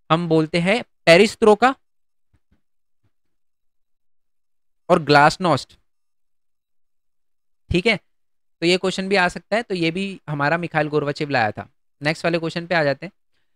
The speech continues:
कि जो सोवियत संघ है उसके विघटन के बाद सोवियत संघ का उद-, उत्तराधिकारी कौन बना था? तो वो बना था हमारा रूस, यानी जो पावर पहले यूएसएसआर के पास थी ना, वो अब रूस को दे दी थी, यानी वीटो पावर। पहले पांच, पांच कंट्री में से जो एक कंट्री थी वो यूएसएसआर थी, तो वो वीट-, वीटो पावर यूएस, अ,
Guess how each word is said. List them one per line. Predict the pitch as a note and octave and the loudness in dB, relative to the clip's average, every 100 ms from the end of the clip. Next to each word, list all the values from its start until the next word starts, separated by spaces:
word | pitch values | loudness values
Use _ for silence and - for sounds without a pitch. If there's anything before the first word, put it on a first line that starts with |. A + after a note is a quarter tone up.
| _ _ - | _ _ 0
कि | F3 F3+ F3+ D3 | 2 4 0 -2
जो | D#3+ E3+ F3+ | -2 0 -2
सोवियत | - E3 G3 G3 | -2 -2 -2 -4
संघ | G3 F3+ | -4 -2
है | F3+ | -2
उसके | F3 G3 | -2 -4
विघटन | E3 D3+ F3 F3+ | -2 -2 -4 -4
के | F3 | -2
बाद | D3+ D#3+ F#3 _ | 2 0 -2 _
सोवियत | - D3+ E3+ | -6 -2 -2
संघ | E3+ E3 | -6 -4
का | E3+ | -4
उद-, | D#3 D#3 - | -4 -10 -12
उत्तराधिकारी | - E3 D#3+ E3+ E3 F3 | -4 0 0 0 0 0
कौन | E3 D#3+ | -2 -2
बना | E3+ E3 | -2 -2
था? | E3 G3 _ _ _ | -4 -6 _ _ _
तो | E3 | -2
वो | D#3+ | 0
बना | D#3+ D#3 | 0 -4
था | D#3 | -6
हमारा | F3 F3 | -4 -2
रूस, | E3 B2+ - | -2 -4 -4
यानी | D3+ E3+ | -4 -2
जो | D3 E3 | -4 -4
पावर | E3 E3 | -4 -6
पहले | E3 D#3+ | -4 -4
यूएसएसआर | E3+ D3+ D#3 D#3 D#3 D3+ | -4 -4 -6 -4 -4 -4
के | |
पास | E3 D#3+ - | -4 -4 -4
थी | D#3+ | -8
ना, | G3 _ _ _ | -8 _ _ _
वो | C#3+ | 0
अब | F3 G3+ E3 | 0 0 -4
रूस | D3+ D#3 | -4 -4
को | F3 | -2
दे | C#3 | 0
दी | B2 A2+ | -2 -6
थी, | A#2 | -6
यानी | B2+ E3+ | -4 -2
वीटो | D#3 C#3+ D#3 | -4 -2 -2
पावर। | C3+ A2 A2 - | -2 -4 -6 -4
पहले | C#3+ | -4
पांच, | D#3+ D3+ D#3+ _ - | -2 -4 -4 _ -6
पांच | D3 D#3 | -4 -4
कंट्री | D#3+ D#3 D#3+ | -10 -8 -6
में | D#3 | -6
से | F3 E3 E3+ _ _ _ | -4 -4 -4 _ _ _
जो | B2+ D#3 D#3 D3+ | -4 0 0 0
एक | D#3 D#3+ | -2 -2
कंट्री | E3+ D#3+ E3 | -6 -6 -4
थी | |
वो | E3+ | -4
यूएसएसआर | E3+ D3 D3+ E3 E3 D#3 | -4 -2 -4 -4 -4 -4
थी, | E3+ | -4
तो | G3+ F3+ | -10 -6
वो | E3 | -6
वीट-, | E3 E3 - C#3+ | -4 -6 -6 -10
वीटो | C#3+ D#3+ | -6 -4
पावर | D3 F3+ | -2 -4
यूएस, | F#3 D3 | -4 -4
अ, | C#3+ | -6